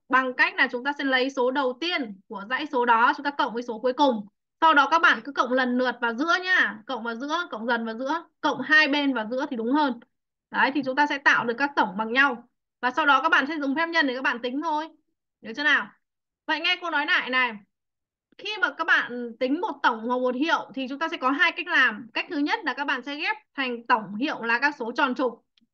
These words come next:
Đấy, cách thứ hai là các bạn sẽ có thể sử dụng phương pháp gao. Thì các bạn thấy là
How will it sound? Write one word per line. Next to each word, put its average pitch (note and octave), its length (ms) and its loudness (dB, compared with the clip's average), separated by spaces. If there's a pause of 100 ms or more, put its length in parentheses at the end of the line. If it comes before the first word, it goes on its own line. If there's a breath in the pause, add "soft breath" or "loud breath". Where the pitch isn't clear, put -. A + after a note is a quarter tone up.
(420)
Đấy, A3+ 200 -4
cách G4+ 180 0
thứ E4+ 80 -4
hai E4+ 200 4
là C#4+ 80 0
các C#4 60 -6
bạn C4+ 220 0
sẽ D4+ 60 -6
có D#4+ 140 -6
thể D#4 180 -6
sử A3 160 -8
dụng A#3+ 200 -4
phương D#4+ 160 -2
pháp D#4+ 160 2
gao. D#4 340 2 (560)
Thì D4 140 0
các F4 100 0
bạn D4+ 180 0
thấy B3+ 200 -4
là D#4+ 120 0